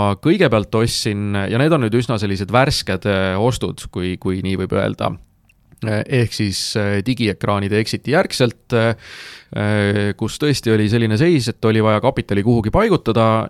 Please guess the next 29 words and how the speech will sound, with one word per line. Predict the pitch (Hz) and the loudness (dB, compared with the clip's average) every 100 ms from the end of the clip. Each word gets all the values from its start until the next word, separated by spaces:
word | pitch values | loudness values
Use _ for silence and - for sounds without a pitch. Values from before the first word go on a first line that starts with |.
| - | -2
ja, | 107 107 110 107 104 104 104 - | 2 4 4 4 4 2 0 -2
ja, | 98 95 98 98 98 98 | -2 2 2 2 0 0
ja | 107 104 | -2 0
siis | 135 | 0
ma | 127 | 0
ostsin | 113 - 107 | 0 -2 0
Peetrisse | 127 151 113 107 101 | 0 2 0 -2 2
kõigepealt, | 117 127 104 98 _ 101 101 98 - - - - - | 2 4 2 -2 _ -2 0 -2 -6 -20 -20 -20 -4
kõigepealt | 120 117 98 127 | 0 0 2 2
ühte | 135 107 | 2 0
hoonesse | 101 104 98 95 - 101 95 92 | 0 2 0 -4 -4 -2 -2 0
kolm | 170 226 | 2 2
korterit, | 180 175 - 156 147 - | 2 0 2 -2 -2 -8
siis | - - 127 113 | -14 -8 -4 0
avanes | 110 98 98 | 0 0 0
võimalus | 104 98 98 87 | 0 2 -2 -2
veel | 92 | -2
neljaski | 110 214 190 - | 0 2 0 2
osta. | 151 151 - 127 - - - - - | 0 0 -2 -2 -4 -20 -20 -20 -12
Nii | - 104 | -4 -2
et | 135 | 2
ühes | 170 156 113 | 4 4 4
majas | 107 104 98 | 2 2 2
on | 101 98 | 0 0
mul, | 98 98 | 0 0
on | 101 95 101 98 | 0 -2 -4 -4
mul | 98 95 | -4 -2
neli | 139 202 143 | 0 0 0
korterit, | 139 - 120 110 _ _ - | -2 -2 -4 -4 _ _ -4